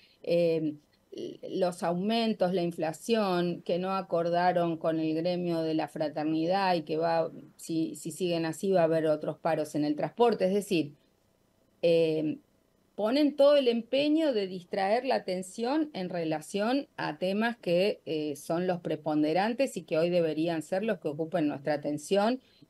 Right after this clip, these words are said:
eh, como ciudadanos y ciudadanas. O sea, el tema de hoy es que nos informen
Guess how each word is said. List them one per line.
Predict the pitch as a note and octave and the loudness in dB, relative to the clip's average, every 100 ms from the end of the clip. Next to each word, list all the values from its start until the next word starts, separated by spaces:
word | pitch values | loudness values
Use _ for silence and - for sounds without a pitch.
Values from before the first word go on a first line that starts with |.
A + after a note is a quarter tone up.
| - | -4
eh, | D3 D#3 C#3+ D3 | -2 0 -2 -2
como | D3+ C#3+ | 0 -2
ciudadanos | C#3+ D3+ D3+ F#3 F3 - | 0 0 2 2 -2 -6
y | |
ciudadanas. | - D3 F3 A3 E3+ C3+ C3+ - | -6 -2 0 0 0 -2 -6 -12
O | |
sea, | - D3 C3 - | -2 0 0 -4
el | - D3+ | -4 -2
tema | G3+ G#3+ A3 F#3 | 0 0 2 0
de | G3 | 2
hoy | C4 - | 2 2
es | F3 E3+ | -4 -6
que | E3 | -4
nos | D#3 - | -6 -6
informen | D3 D3+ A3+ B3+ A#3+ F3+ | -6 -2 0 0 0 -4